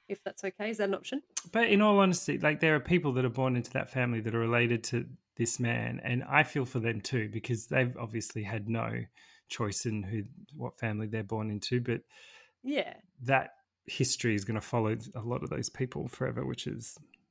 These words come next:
Speaker 2: horrible.
Speaker 1: I'm just looking at some of the information about Wolf Creek, and I, I don't w-, want to watch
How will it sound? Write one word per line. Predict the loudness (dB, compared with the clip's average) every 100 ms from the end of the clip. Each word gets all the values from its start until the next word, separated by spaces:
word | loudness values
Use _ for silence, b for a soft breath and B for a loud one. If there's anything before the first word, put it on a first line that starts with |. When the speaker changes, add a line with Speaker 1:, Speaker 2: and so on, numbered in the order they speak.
| _ -18
Speaker 2:
horrible. | -8 -6 -6 -8 -12 _ _ _ _ _ _ -20 B B B B
Speaker 1:
I'm | 0
just | 2 2 0
looking | 2 4 4
at | 4
some | 4
of | 4
the | 2 0
information | 0 -2 0 0 0
about | 0 0 0
Wolf | -2
Creek, | 0 0 0
and | -2 -6 -10 -20 -20 _ -16
I, | -16 _ -20 _ _ 4
I | 6
don't | 8 8 6 -2 _ -8
w-, | -8 -6
want | 2 2 2
to | -2
watch | 0 2 2 2